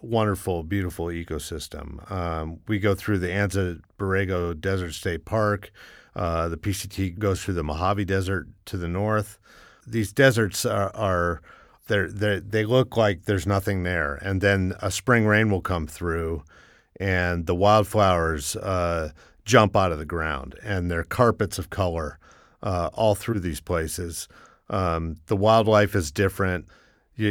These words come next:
you won't see deer and bears down in the desert, but you will see snakes and lizards and coyotes, uh, and the trail is beautiful through these places. And that's why,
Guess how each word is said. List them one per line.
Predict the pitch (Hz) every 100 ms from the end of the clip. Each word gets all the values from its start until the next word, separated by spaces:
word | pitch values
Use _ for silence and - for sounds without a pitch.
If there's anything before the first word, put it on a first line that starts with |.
| 113
you | 110 98
won't | 104 101
see | - 101
deer | 78 98 98 95
and | 87
bears | 78 98 98 92 87 -
down | - 92 87
in | 87
the | 82
desert, | 80 95 87 82 69
but | 90 87
you | 95
will | 104 98
see | - 98 85
snakes | - 113 101 87 -
and | 92 85
lizards | 98 87 87 78
and | 95 85 82 - - -
coyotes, | - 104 92 98 95 90 82 73 -
uh, | - 95 87 82 80 - _ _ _ - _ _
and | - 104
the | 95
trail | - 123 117 113 101 90
is | - 98 90 87 - 98 _ _ _
beautiful | - 117 147 - 82
through | - 101 90
these | 82 76
places. | - 82 82 - 95 82 - _ _ _ -
And | 107 101
that's | 117 -
why, | 117 113 113 101 92